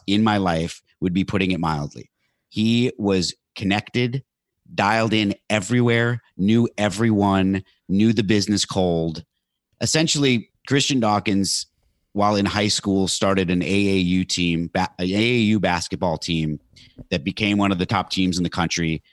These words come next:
And he was doing things in terms of getting contracts from shoe companies and money for his team to travel that no one was getting.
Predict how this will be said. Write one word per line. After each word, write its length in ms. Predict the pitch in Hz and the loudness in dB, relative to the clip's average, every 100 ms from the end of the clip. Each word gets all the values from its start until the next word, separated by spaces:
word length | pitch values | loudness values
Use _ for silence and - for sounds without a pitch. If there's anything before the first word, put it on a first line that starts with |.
| _ | _
And 120 | 90 | -2
he 140 | 104 131 | 2 4
was 140 | 120 | 4
doing 280 | 98 107 104 | 2 2 2
things 560 | 101 92 90 90 - - _ _ _ - _ | 2 2 2 0 -4 -8 _ _ _ -20 _
in 80 | 104 | -4
terms 260 | 90 110 90 | 0 0 0
of 100 | 82 | -2
getting 320 | 98 95 95 - _ _ _ _ - | -2 0 -2 -4 _ _ _ _ -6
contracts 640 | 101 101 101 117 104 - | 0 0 2 0 0 -2
from 140 | 98 | -2
shoe 180 | - 107 | 0 0
companies 580 | - 95 90 95 95 87 | 2 0 2 2 2 0
and 160 | 87 | 0
money 280 | 90 92 101 | 2 2 2
for 180 | 95 95 | 0 -2
his 240 | 98 92 | -2 -2
team 280 | - 101 98 | -4 -2 -2
to 80 | 87 | -2
travel 480 | - 92 87 85 80 - _ | -2 0 0 -2 -4 -12 _
that 260 | 85 90 90 | -2 -2 0
no 260 | 95 92 101 | 0 2 2
one 260 | 98 95 | 2 2
was 140 | 90 82 | 0 -2
getting. 360 | 82 67 53 | -4 -6 -10